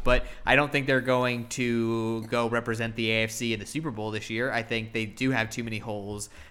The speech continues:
that unless a flip gets, a switch gets flipped and some players that we don't expect start making some big plays,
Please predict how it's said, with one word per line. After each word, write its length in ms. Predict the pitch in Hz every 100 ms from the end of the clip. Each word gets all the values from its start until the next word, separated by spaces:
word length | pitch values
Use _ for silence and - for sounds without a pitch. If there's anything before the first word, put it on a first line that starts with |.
| -
that 120 | 110
unless 640 | 110 107 107 104 - - -
a 80 | 113
flip 400 | - 123 113 113
gets, 720 | 113 110 - - - - - - - - -
a 140 | 120
switch 360 | 117 151 156 -
gets 240 | 131 -
flipped 520 | - 156 143 101 - - - -
and 360 | 117 107 104 107 -
some 460 | - 127 117 107
players 380 | - 123 120 113
that 100 | 113
we 80 | 110
don't 180 | 113 110
expect 460 | 107 - 120 -
start 300 | - 123 117
making 280 | 107 110 117
some 180 | 107 107
big 200 | 104 101
plays, 480 | 101 107 139 135